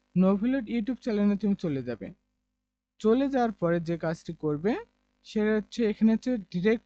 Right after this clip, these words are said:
প্লেলিস্টে চলে যাবে। যে প্লেলিস্টে যখন যাবে তখন just তোমাকে একটু ওয়েট করো, প্লেলিস্টটা আসুক। দেখো যে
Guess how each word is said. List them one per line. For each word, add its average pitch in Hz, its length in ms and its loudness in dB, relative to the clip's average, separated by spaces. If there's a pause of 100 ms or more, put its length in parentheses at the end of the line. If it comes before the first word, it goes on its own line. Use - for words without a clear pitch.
প্লেলিস্টে 185 520 -2
চলে 127 260 -6
যাবে। 101 260 -8 (840)
যে 196 120 0
প্লেলিস্টে 240 680 0
যখন 240 280 2
যাবে 151 340 -2 (680)
তখন 214 380 4
just 202 460 0
তোমাকে 202 320 0 (140)
একটু 196 200 -6
ওয়েট 165 180 -2
করো, 175 240 -4 (220)
প্লেলিস্টটা 151 500 -8
আসুক। 196 280 -8 (2000)
দেখো 151 240 -10 (840)
যে 196 120 2